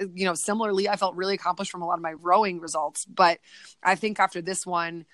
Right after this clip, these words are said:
because I came in, uh, slower than what my initial goal had been, I, I really crossed the line and was like, "Oh man, I could totally do better on a course that's obviously, like, flatter. And I, I think I could get close to breaking three thirty, you know, if I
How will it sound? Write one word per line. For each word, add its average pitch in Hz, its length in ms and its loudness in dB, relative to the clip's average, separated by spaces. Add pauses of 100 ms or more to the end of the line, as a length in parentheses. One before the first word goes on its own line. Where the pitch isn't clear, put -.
(160)
because 226 440 4
I 196 100 2
came 175 320 -12
in, 170 260 -10 (240)
uh, 160 400 0
slower 180 480 -4
than 165 200 -8
what - 180 -8
my 156 140 -14
initial 160 400 -8
goal 156 340 -6
had 180 180 -6
been, 208 400 -2
I, 160 300 2
I 175 60 0
really 165 180 -2
crossed - 240 -10
the 170 60 -4
line 151 160 -2
and 147 60 -16
was 151 120 -12
like, 123 220 -4
"Oh 208 120 4
man, 156 260 -6 (120)
I 202 80 -2
could 196 240 -8
totally 208 760 -2 (420)
do 190 240 0
better 180 480 4
on 196 140 0
a 196 60 0
course 220 340 4
that's 196 320 0
obviously, 196 420 2
like, 175 200 0 (140)
flatter. 196 520 2 (140)
And 180 460 -6 (120)
I, 175 260 0
I 185 60 -2
think 185 240 -4
I 175 80 2
could 165 200 -8
get 165 200 -8
close 175 380 -6
to 170 100 -12
breaking 170 320 -8
three 170 200 -6
thirty, 135 520 -10
you 180 120 -4
know, 151 120 2
if 151 100 0
I 147 220 4